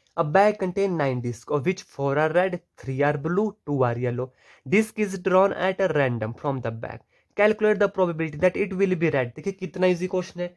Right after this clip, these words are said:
सैंपल स्पेस कितना है इस पर? नाइन है। कितने हैं टोटल number of disc? नाइन है। रेड, मैं बिल्कुल फास्ट करूंगा।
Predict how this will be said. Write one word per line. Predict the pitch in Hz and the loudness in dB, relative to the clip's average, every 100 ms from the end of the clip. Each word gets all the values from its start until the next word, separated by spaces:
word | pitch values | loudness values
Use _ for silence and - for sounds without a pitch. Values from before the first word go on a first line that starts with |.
| _ _ - | _ _ -4
सैंपल | 185 190 | -4 -4
स्पेस | 185 196 185 | -6 -6 -6
कितना | - 185 180 | -8 -4 -2
है | 175 185 | 0 -2
इस | 180 | -4
पर? | - 208 | -6 -4
नाइन | 143 139 135 | -2 -2 -2
है। | 143 127 131 _ - 131 | -4 -4 -12 _ -20 -6
कितने | 175 180 | -2 0
हैं | 180 | 2
टोटल | 185 190 185 | 2 2 2
number | 175 175 | 2 0
of | 160 | 2
disc? | 208 214 - 123 127 | 0 0 -6 -10 -2
नाइन | 135 131 | -2 -2
है। | 127 139 _ _ _ - | -4 -8 _ _ _ -2
रेड, | 165 180 180 _ _ _ _ _ | 2 2 -2 _ _ _ _ _
मैं | 156 | -6
बिल्कुल | 165 196 208 170 | -6 -6 -8 -8
फास्ट | 151 - | -10 -8
करूंगा। | - 180 185 196 | -2 0 0 -2